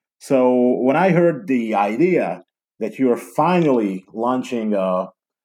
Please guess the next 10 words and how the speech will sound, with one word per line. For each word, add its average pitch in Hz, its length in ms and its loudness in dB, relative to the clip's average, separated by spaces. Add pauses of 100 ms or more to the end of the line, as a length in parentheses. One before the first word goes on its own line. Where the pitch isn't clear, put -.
(160)
uh, 92 540 -6
this 117 300 -8
pro-, 147 360 0
this 120 320 -2
project, 117 580 0
I 92 320 -4
was 117 200 -4 (140)
thinking 123 380 -2
that, 98 260 0
yeah, 107 500 0